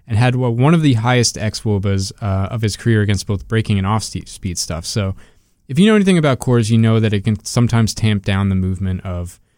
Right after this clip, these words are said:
breaking and off-speed pitches. Sometimes that can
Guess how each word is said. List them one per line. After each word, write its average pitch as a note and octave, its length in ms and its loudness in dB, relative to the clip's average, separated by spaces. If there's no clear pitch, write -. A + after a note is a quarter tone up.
breaking G2 300 -2
and F#2 100 0
off-speed G#2 380 -2
pitches. G2+ 500 0
Sometimes A2+ 560 0
that G2+ 160 -2
can G2+ 320 0